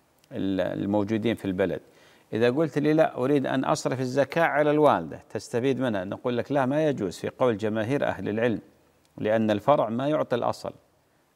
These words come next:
الابن ما يعطي والديه، والآباء ما يعطون أولادهم، إلا في حالة واحدة، إذا كانت الوالدة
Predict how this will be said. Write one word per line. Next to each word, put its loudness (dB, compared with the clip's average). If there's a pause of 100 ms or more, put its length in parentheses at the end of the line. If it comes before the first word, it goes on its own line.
الابن -2
ما 0
يعطي 0
والديه، 2 (720)
والآباء 0
ما -2
يعطون -2
أولادهم، 0 (680)
إلا 2
في -4
حالة 0
واحدة، -10 (440)
إذا -2
كانت 0
الوالدة 2